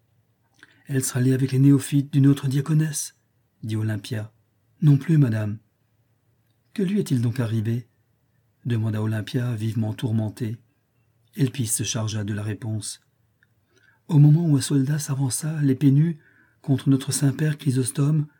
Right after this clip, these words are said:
au moment où Flora se jeta au-devant du coup mortel qu'elle reçut dans le cœur, à ce moment un autre soldat s'élança sur Gunhild,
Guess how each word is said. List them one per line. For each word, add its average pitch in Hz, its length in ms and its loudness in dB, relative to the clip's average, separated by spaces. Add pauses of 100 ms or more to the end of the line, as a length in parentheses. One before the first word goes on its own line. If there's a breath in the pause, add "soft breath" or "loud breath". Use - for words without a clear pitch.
(680 soft breath)
au 143 120 2
moment 160 260 6
où 156 40 2
Flora 160 380 -2
se - 140 -6
jeta 143 280 2
au-devant 135 380 2
du 135 120 0
coup - 120 -2
mortel 147 540 -2 (340 soft breath)
qu'elle 127 140 0
reçut 147 280 2
dans 139 120 4
le 117 80 0
cœur, 135 420 -2 (640 soft breath)
à 131 120 -10
ce - 120 -2
moment 151 340 4
un 139 100 4
autre 147 260 2
soldat 135 360 0
s'élança 120 440 -4
sur 113 180 -4
Gunhild, 117 480 2